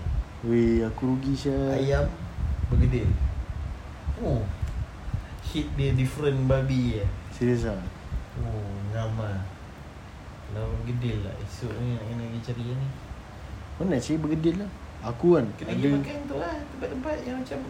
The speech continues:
Speaker 2: ah, selera
Speaker 1: Shima.
Speaker 2: kampung, Shima macam tu lah.
Speaker 1: Shima Corner. Shima Corner kan pun function lah. Cuma
Speaker 2: Function.
Speaker 1: jauh.
Speaker 2: Ha. Jadi macam
Speaker 1: Dulu macam kita duduk dalam, dalam, dalam U T M kan.
Speaker 2: Dekat lah.
Speaker 1: Dekat lah.
Speaker 2: Sekarang rumah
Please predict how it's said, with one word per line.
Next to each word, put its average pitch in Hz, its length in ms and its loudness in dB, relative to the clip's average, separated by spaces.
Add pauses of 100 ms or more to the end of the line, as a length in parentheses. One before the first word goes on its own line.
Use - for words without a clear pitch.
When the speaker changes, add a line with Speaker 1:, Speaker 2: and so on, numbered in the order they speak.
Speaker 2:
ah, 165 280 -6 (1200)
selera 113 320 2
Speaker 1:
Shima. 151 180 8
Speaker 2:
kampung, 139 680 6 (280)
Shima 131 460 2 (160)
macam 143 160 2
tu 139 120 2
lah. 120 200 2 (340)
Speaker 1:
Shima 127 340 0
Corner. 120 380 2 (100)
Shima 147 240 4
Corner 196 340 6 (140)
kan 117 100 2 (300)
pun 156 80 4
function 139 640 2
lah. 110 80 0
Cuma 170 240 -2
Speaker 2:
Function. 196 80 6
Speaker 1:
jauh. 190 480 6 (320)
Speaker 2:
Ha. 123 120 0 (1300)
Jadi 135 240 -4
macam 123 160 0
Speaker 1:
Dulu 165 240 10
macam 185 160 8
kita 175 240 6
duduk 160 240 6
dalam, 143 260 8 (220)
dalam, 135 240 4 (320)
dalam 131 240 2
U 131 240 6
T - 80 -4
M 120 160 4
kan. 113 80 4
Speaker 2:
Dekat 110 240 0
lah. 113 220 0 (100)
Speaker 1:
Dekat - 320 -2
lah. - 160 -4 (560)
Speaker 2:
Sekarang 123 240 4
rumah 131 240 2